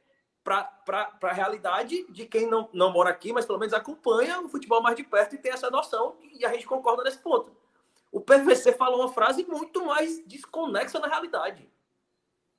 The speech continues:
Desconexa. Se ele tivesse dito, talvez, que o Ceará não tem o Marcelo Paes, porque realmente o ponto maior crítica do, do, do Ceará é o presidente,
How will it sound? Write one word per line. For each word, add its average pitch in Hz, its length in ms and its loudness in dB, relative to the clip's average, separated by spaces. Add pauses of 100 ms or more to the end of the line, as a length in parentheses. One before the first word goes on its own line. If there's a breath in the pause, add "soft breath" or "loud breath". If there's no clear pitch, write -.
(540)
Desconexa. 320 460 0 (100)
Se - 120 4
ele 277 80 4
tivesse 269 240 2
dito, 269 160 -10
talvez, 220 340 -2
que - 60 -16
o - 40 -12
Ceará 220 240 -4
não 220 80 -12
tem 226 120 -2
o 240 60 -4
Marcelo 277 360 -2
Paes, - 580 -8 (380)
porque 175 220 -4
realmente 185 360 -2
o - 40 -20
ponto 170 260 -4
maior 147 240 0
crítica - 560 4 (320)
do, 165 300 2
do, 139 520 0 (180)
do 120 600 -4
Ceará 131 460 6
é 165 80 10
o 226 60 8
presidente, 185 640 -2